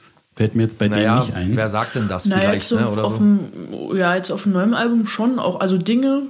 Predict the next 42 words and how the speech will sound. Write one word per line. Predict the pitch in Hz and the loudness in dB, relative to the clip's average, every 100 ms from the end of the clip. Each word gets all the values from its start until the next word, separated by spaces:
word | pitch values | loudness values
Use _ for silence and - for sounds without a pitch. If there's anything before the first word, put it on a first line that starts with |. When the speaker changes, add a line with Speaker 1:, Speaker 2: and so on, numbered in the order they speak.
| - | -6
Speaker 3:
zum | 240 | -4
Beispiel. | 208 220 131 | -2 -2 0
Speaker 2:
Dinge, | 131 | 2
Speaker 3:
Fand | 139 | 2
Speaker 2:
genau. | 110 107 110 | 2 0 0
Speaker 3:
ich | 113 | -2
ganz | 208 202 - - - - - - - - - | 0 0 -2 -10 -18 -20 -16 -12 -10 -8 0
Speaker 1:
Wer | 104 | 2
sagt | 101 104 - | 2 2 2
denn | 127 120 | 2 2
das | 123 123 | 0 -2
vielleicht? | - 110 113 113 - - - - | -2 0 0 -4 -14 -20 -20 -6
Speaker 3:
Genau. | - 196 190 | 0 2 2
Speaker 1:
Auch | 190 | 2
ein | |
bisschen. | 190 185 - 107 - - - - | 0 -2 -4 -4 -8 -20 -20 -6
Aber | - 143 | 0 2
jedenfalls, | 143 170 214 | 2 2 2
Speaker 3:
Also, | 226 | 4
Speaker 1:
also | 190 156 | 2 2
Speaker 3:
sind | - 262 277 | 2 2 2
auf | 262 247 | 0 0
jeden | 285 | 0
Fall, | 302 - 254 262 | 0 0 0 2
hab | 240 | -2
ich | - | -4
das | 233 | -8
Gefühl, | - 233 233 | -6 -4 0
noch | 214 226 | 0 2
ein | 226 190 | 0 0
bisschen | 208 - 247 | 0 0 -2
politischer | - 214 220 220 208 208 | 0 -2 0 -2 -2 -2
geworden. | 175 170 170 175 208 233 240 254 254 - - - | -2 -4 0 0 2 2 2 0 -6 -14 -18 -8
Aber | - 202 | -2 0
die | 196 | 2
m-, | 208 202 - - | 2 0 -8 -6
machen | 196 - 240 | -4 0 0
ja | 208 | 2
generell, | 202 196 185 190 208 - - - 50 - | 2 0 0 2 0 -2 -10 -20 -18 -8
äh, | 180 185 | -2 2
nicht | 180 175 - | 2 2 -2
gerne, | 180 160 175 170 | -2 2 4 2